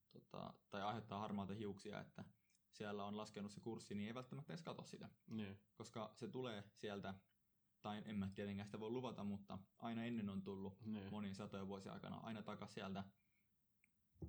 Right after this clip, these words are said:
Speaker 1: Ja markkinoillakin, jos en ihan väärässä on, niin keskimääräisesti kerran kuukaudessa ollaan aina all time high lukemissa.
Speaker 2: Niin.
Speaker 1: Niin ei kannata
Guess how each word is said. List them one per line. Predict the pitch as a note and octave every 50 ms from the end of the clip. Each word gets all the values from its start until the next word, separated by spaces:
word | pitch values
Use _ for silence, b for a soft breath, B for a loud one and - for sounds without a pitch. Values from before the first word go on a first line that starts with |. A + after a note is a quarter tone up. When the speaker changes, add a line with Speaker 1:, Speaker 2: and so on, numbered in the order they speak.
| - - - -
Speaker 1:
Ja | G#2+ G#2 F#2+ G2 - - _ _ _ _ _ -
markkinoillakin, | A#2 A#2+ A#2 A2+ - - G#2 G2+ G2+ G#2 G2+ G2+ G2+ - G#2 G2+ - - _ _ _ _ _ _ _ _ _ _ _ - - -
jos | A#2 -
en | B2 B2
ihan | A#2 A2+ G2
väärässä | G#2 G2+ G2+ G2+ G2 - G2+
on, | G2 G2
niin | G2 F#2+ G2
keskimääräisesti | - G#2+ G2+ - - G2 G2 G2 G2 F#2 G2 G2 - - F2+
kerran | - - G#2 G2+ G2+ G2+ F#2+
kuukaudessa | G#2 G#2 G2+ G2+ G2 G2+ G2 G2+ - - G2+
ollaan | G2+ G2 G2 F#2+ F#2+
aina | F#2+ F#2+ F#2+ -
all | G2 G2 F#2+
time | F#2+ - F#2+ F#2+ F#2 G2
high | G2+ F#2 F#2
lukemissa. | G2 G2 - F#2+ F#2+ F#2+ G2 F#2+ - G#2+ - - - _ -
Speaker 2:
Niin. | - G#2+ G2+ G2+ G2 G2+ - - _ _ _ -
Speaker 1:
Niin | G#2 G2+ F#2+ F#2+ F#2 - - _ _ _ _ _ _ _ _ _ _ _ _ _ _ _ - - - -
ei | A2+ A#2+ B2
kannata | B2 A#2+ A#2 G#2+ F#2+